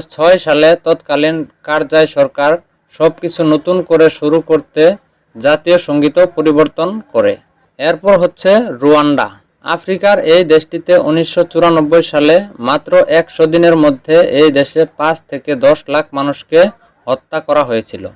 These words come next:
গণহত্যা পরবর্তী রুয়ান্ডার ভাবমূর্তি গড়ে তুলতে দেশটি দুই হাজার এক সালে নতুন একটি জাতীয় সঙ্গীত বেছে নেয়। এরপর হচ্ছে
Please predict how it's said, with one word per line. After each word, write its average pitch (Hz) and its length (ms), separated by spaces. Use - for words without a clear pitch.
গণহত্যা 160 600
পরবর্তী 165 600
রুয়ান্ডার 147 540
ভাবমূর্তি 147 640
গড়ে 147 260
তুলতে 123 400
দেশটি 147 440
দুই 139 180
হাজার 147 320
এক 165 240
সালে 117 300
নতুন 151 420
একটি 143 380
জাতীয় 151 380
সঙ্গীত 143 440
বেছে 127 300
নেয়। 98 240
এরপর 151 400
হচ্ছে 175 300